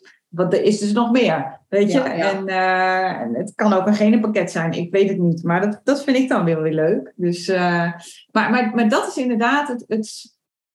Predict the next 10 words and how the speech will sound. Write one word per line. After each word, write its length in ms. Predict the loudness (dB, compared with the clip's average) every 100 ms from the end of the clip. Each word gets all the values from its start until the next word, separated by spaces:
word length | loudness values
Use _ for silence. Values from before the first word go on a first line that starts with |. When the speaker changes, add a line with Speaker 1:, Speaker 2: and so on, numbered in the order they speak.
| _
Speaker 1:
het, 320 | -4 -4 -4 -6
het, 200 | -6 -2
de 160 | 0 0
suiker 680 | 0 0 0 0 0 0 0
en 160 | -4 -4
met 120 | 0
name 280 | 2 4 2
ook 120 | 0
je 140 | -2
bloedsuikerspiegel. 1400 | 0 -2 0 -2 -2 -2 -6 -2 -2 0 2 2 0 -4